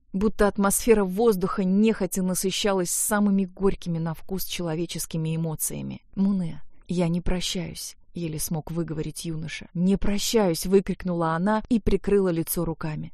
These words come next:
Он заставил себя отвернуться и уйти. Делая широкие поспешные шаги, юноша еле сдерживал желание вернуться и обнять её, прелестную Муне, которую он любил всей своей душой. Но нет,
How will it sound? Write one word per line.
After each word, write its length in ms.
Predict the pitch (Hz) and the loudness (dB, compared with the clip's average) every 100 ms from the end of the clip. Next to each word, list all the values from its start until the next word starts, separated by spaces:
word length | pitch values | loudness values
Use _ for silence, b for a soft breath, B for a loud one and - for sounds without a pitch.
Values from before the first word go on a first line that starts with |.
| - | -2
Он 140 | 208 | 2
заставил 480 | 185 185 - 202 185 | 2 2 4 4 4
себя 320 | - 185 190 | 0 2 2
отвернуться 580 | 185 180 196 214 208 - | 2 2 2 2 2 0
и 80 | 180 | 2
уйти. 520 | 190 196 - 180 151 - | 2 0 -2 -4 -6 -8
Делая 520 | 170 151 185 180 175 | -10 2 4 4 2
широкие 560 | 160 196 196 190 - 160 | 0 2 2 2 0 -4
поспешные 720 | - 180 - 196 180 - 180 | -2 -2 -2 -2 -2 -2 -4
шаги, 420 | - 190 180 220 | -2 -2 0 -2
юноша 540 | 202 180 226 208 - 202 | 0 2 4 4 2 0
еле 420 | 185 175 220 196 | 0 2 4 4
сдерживал 720 | 175 165 196 208 180 175 170 | 2 0 4 4 2 -2 -2
желание 580 | 165 185 185 190 185 175 | -2 0 2 2 2 0
вернуться 600 | 175 185 208 208 - 165 - | 0 0 0 0 -2 -2 -2
и 80 | |
обнять 580 | 208 190 202 202 160 - | 0 2 2 2 0 -6
её, 440 | 165 156 156 147 151 - | -6 -6 -6 -10 -12 -2
прелестную 640 | 202 202 196 170 - 180 | 2 4 4 2 0 0
Муне, 400 | 185 208 208 170 - | 2 4 2 0 -4
которую 440 | - 196 208 202 202 | -4 0 2 4 4
он 140 | 202 | 4
любил 360 | 208 185 202 190 | 2 2 2 2
всей 320 | - - 214 | 0 2 2
своей 480 | - 196 190 175 165 | 2 0 2 2 0
душой. 560 | 165 170 - 143 - - | -2 -4 -6 -8 -10 -4
Но 220 | 202 208 | 2 4
нет, 400 | 202 190 156 - | 6 2 0 -8